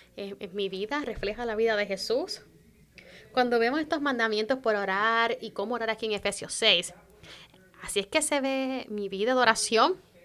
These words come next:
Y no esto es para avergonzarnos, no hay condenación aquí. Es una invitación para conocer a Dios mejor, porque cuando yo estaba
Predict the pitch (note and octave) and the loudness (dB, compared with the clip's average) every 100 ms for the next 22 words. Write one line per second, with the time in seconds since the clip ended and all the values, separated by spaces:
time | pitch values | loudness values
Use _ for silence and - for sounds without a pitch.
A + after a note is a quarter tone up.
0 | - - - - - B3+ A3+ A#3 A3+ D4 | -20 -20 -20 -20 -2 0 2 0 0 2
1 | C4 B3 A3 G#3+ F#3+ F#3 - G3+ A3 A#3 | 4 4 2 -2 -4 -4 4 4 4 2
2 | A#3 A#3 A#3 A3+ G3+ A3+ A3+ G#3 G3 F#3 | 0 2 0 2 0 0 -2 0 0 -2
3 | - G#3+ A3 F#3+ - G#3 G3 - - - | -2 0 0 -2 0 0 0 -4 -14 -12
4 | - G3 A#3 A#3+ A3 G#3+ F3 - - A3+ | -10 -6 -4 -4 -4 -4 -4 -6 -6 -2
5 | G#3+ A#3+ C4 - - _ - - - A3+ | -2 -2 -6 -10 -20 _ -20 -20 0 2
6 | G#3 F#3+ F#3+ F#3 F3 - B3 A#3 F3+ F3 | 4 0 0 -2 0 2 2 2 0 -2
7 | E3+ F3 - F3 E3+ E3+ F3+ E3 G3 G#3 | -2 -2 -2 -4 -4 -2 -2 -2 -2 -2
8 | - A#3 A#3 | 2 4 4